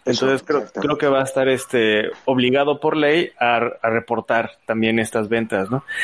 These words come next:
Speaker 2: Entonces, este, a, a los vendedores. Entonces, eh, estamos en este, en este choque, ¿no? Eh, ¿tú crees que también, eh, por eso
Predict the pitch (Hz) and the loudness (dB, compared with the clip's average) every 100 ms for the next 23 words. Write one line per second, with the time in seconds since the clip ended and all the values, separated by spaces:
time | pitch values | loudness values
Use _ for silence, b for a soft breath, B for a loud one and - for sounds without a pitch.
0 | B B B 127 117 123 127 113 113 - | B B B -6 -2 0 0 0 -4 0
1 | 113 104 113 123 120 120 120 196 208 - | 0 2 2 0 0 0 2 2 0 -4
2 | - 135 151 147 - B B - 123 143 | -8 -2 0 -2 -6 B B -2 0 0
3 | 139 190 180 170 170 - 160 127 143 160 | 0 -2 0 0 0 0 0 2 2 0
4 | - 151 - 160 160 131 110 104 135 156 | -2 -4 0 -2 0 -2 -2 -2 -2 -4
5 | - B B - 131 139 139 196 202 190 | -8 B B -4 0 0 0 -2 -2 -4
6 | 143 151 165 180 147 151 165 175 | -2 0 0 0 0 0 0 -2